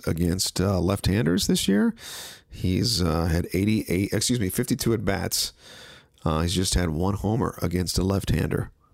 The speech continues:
Uh, of course, he is a lefty hitter. Uh, let's see here. He's hitting th-, uh, only one seventy-three versus lefties. So maybe that bet isn't the smartest thing tonight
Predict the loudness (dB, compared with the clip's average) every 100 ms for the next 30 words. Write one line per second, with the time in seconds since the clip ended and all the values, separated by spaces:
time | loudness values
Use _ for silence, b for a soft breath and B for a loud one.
0 | _ -2 -2 0 -2 0 0 2 0 0
1 | -2 -2 -4 -6 -4 -2 0 -2 -8 _
2 | _ _ _ _ _ _ _ _ -14 -8
3 | -6 -2 -2 -2 -2 -2 -4 -6 B B
4 | B B B B B -4 -2 0 2 2
5 | 2 2 2 2 2 B B B 0 2
6 | 2 0 -2 -4 -6 -4 -2 0 0 0
7 | -2 -2 0 0 0 2 0 0 0 0
8 | 0 2 2 2 2 2 0 0 0 0
9 | 0 0 -2 0 0 2 0 0 0 2
10 | 2 2 2 2 2 2 0 0 0 0
11 | 0